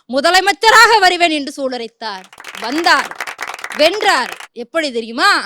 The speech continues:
இருநூற்று முப்பத்தி நான்கு தொகுதிகள் தான். ஒரு பெண் என்ன செய்து விடுவாள், அவளால் என்ன செய்ய முடியும் என்று கேலிகள்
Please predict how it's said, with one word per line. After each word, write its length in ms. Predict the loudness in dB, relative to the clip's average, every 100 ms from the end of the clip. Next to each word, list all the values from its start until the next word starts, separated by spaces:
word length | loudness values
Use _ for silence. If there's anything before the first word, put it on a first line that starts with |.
| -8 _ _ _
இருநூற்று 560 | -6 -4 -4 -6 -6
முப்பத்தி 380 | -8 -4 -6 -4
நான்கு 300 | -2 -2 -4
தொகுதிகள் 460 | -4 -2 2 2 4
தான். 300 | 4 4 2 -6 _ _ _ _ _
ஒரு 220 | -6 -6 -6
பெண் 320 | -2 0 0 -6
என்ன 280 | -4 -2 0 0
செய்து 240 | 0 0 -2
விடுவாள், 420 | -4 -6 -6 -12 _ _ _ _ _ -6
அவளால் 460 | 2 4 6 6
என்ன 240 | 4 0 -2
செய்ய 240 | 0 0
முடியும் 380 | 2 4 4 4
என்று 320 | 0 0 0 0 -2 -10 _ _
கேலிகள் 540 | 2 4 4 0 -2